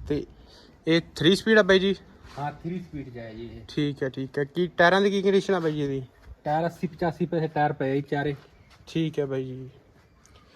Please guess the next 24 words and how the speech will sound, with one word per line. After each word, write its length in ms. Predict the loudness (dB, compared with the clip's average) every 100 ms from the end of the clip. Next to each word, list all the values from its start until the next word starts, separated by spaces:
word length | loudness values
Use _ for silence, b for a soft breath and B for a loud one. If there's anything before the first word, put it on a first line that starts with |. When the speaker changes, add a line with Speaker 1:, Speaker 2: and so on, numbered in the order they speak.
| B B B B -10
Speaker 1:
ਕੰਡੀਸ਼ਨ 360 | -6 -4 -4 -2
ਦੋਸਤੋ 200 | -2 -4
ਤੁਸੀਂ 120 | -6
ਚੈੱਕ 200 | -6 -6
ਕਰ 100 | -8
ਸਕਦੇ 280 | -4 -4 -4
ਹੋ, 40 |
ਬਹੁਤ 340 | -4 -4 -4 -8
ਹੀ 40 |
ਸਾਫ਼ 400 | -10 -6 -6 -6
ਸੁਥਰੀ 200 | -4 -4
ਕੰਡੀਸ਼ਨ 340 | -2 -4 -2
ਦਾ 60 | -6
ਟਰੈਕਟਰ 360 | -4 -8 -4 -4
ਹੈ। 160 | -4 -12 b b b b b -20 -20 -16 -14 -12 B B B B B B B B B B -2
ਤੇ 120 | 0
ਰਿੰਬਾਂ 280 | 2 2 2
ਵਗੈਰਾ 240 | 2 0
ਦਾ 120 | -2
ਟਰੈਕਟਰ 260 | -4 -8 -8
ਬਹੁਤ 360 | -6 -2 -2 -2
ਹੀ 60 |
ਸਾਫ਼ 360 | -6 -4 -4 0
ਪਿਆ। 220 | 0